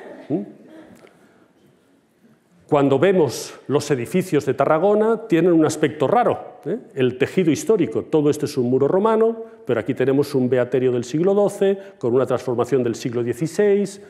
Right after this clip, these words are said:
¿eh? Podemos ir viendo cómo la ciudad se va transformando. Ese es nuestro trabajo. Cuando los restos romanos son tan impresionantes como los de mi ciudad, es, eh,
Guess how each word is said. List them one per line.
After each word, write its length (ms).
¿eh? 80
Podemos 540
ir 140
viendo 420
cómo 280
la 100
ciudad 540
se 220
va 420
transformando. 840
Ese 300
es 140
nuestro 280
trabajo. 420
Cuando 260
los 140
restos 280
romanos 360
son 320
tan 160
impresionantes 840
como 180
los 120
de 80
mi 100
ciudad, 520
es, 420
eh, 760